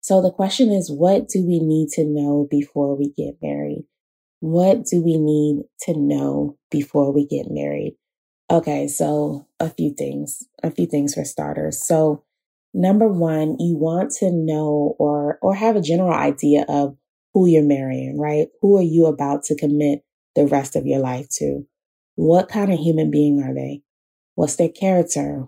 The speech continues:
What are their values and belief systems?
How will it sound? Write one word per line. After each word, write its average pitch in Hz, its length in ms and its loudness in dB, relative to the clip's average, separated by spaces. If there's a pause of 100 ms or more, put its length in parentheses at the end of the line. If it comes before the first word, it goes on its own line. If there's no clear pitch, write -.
(120)
What 160 540 0
are 160 180 0
their 147 220 0
values 139 500 -4
and 151 160 -4
belief 190 300 4
systems? 139 720 -4